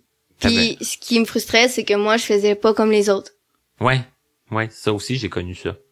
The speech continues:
Speaker 2: Parce qu'on veut tout faire comme les autres,
Speaker 1: Ouais,
Speaker 2: parce
Speaker 1: on
Speaker 2: qu'on a, on est, dans notre tête, on est comme les autres.
Speaker 1: Et ça, ben, ça s'est jamais vraiment fait, parce que t'as toujours eu comme des moyens différents pour, euh,
Speaker 2: Mm.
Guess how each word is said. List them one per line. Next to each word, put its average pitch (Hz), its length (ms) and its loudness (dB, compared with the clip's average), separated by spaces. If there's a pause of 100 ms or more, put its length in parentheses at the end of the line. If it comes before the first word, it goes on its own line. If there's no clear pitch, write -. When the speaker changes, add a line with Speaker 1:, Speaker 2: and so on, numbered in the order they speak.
(460)
Speaker 2:
Parce - 160 -2
qu'on 202 220 2
veut 214 160 0
tout 285 220 2
faire 240 320 -4
comme 233 160 2
les 226 140 2
autres, - 100 6
Speaker 1:
Ouais, 135 120 2
Speaker 2:
parce 233 180 0
Speaker 1:
on - 20 -14 (120)
Speaker 2:
qu'on 220 80 2
a, 220 280 2
on 208 240 -2
est, 214 300 0
dans 202 100 -2
notre 202 160 -4
tête, 277 260 0
on 226 160 -2
est 311 160 2
comme 294 220 -2
les 269 160 0
autres. 277 240 2 (2500)
Speaker 1:
Et 107 720 -2 (240)
ça, - 360 -2
ben, - 160 -6
ça - 200 -8
s'est 101 240 -6
jamais 95 300 -4
vraiment 90 420 -10
fait, 151 360 -6 (280)
parce 87 160 -14
que - 80 -12
t'as 85 160 -8
toujours 90 380 -10
eu 101 60 -8
comme 92 240 -10
des 90 120 -8
moyens 90 440 -10
différents 90 520 -12
pour, - 320 -16
euh, 62 60 -12 (840)
Speaker 2:
Mm. 220 120 -8